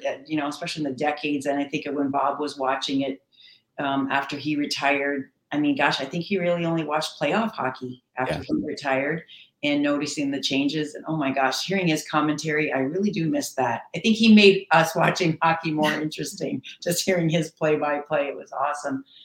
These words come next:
Speaker 1: But, um, no, we don't really watch now. And, uh, with the fighting and, and I mean, gosh, I think you and I addressed it last time. I didn't mind watching Bob fight. I knew, like, but there was also a code back then.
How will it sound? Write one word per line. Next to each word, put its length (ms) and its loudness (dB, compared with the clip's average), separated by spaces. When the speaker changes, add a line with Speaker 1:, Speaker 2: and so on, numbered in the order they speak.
Speaker 1:
But, 140 4
um, 200 -2
no, 160 2
we 100 4
don't 200 4
really 220 0
watch 400 2
now. 320 2
And, 280 -2
uh, 180 2
with 140 -4
the 120 -10
fighting 440 0
and, 160 -2
and 240 -2
I 60 -10
mean, 180 -2
gosh, 260 0
I 40 -6
think 160 -4
you 140 -4
and 100 2
I 60 2
addressed 380 -2
it 120 -4
last 320 -2
time. 420 -2
I 60 -6
didn't 220 -2
mind 260 -2
watching 380 -4
Bob 320 -4
fight. 240 -8
I 60 -2
knew, 360 -2
like, 180 -10
but 120 0
there 100 2
was 120 2
also 380 4
a 40 -6
code 280 4
back 280 -4
then. 180 -8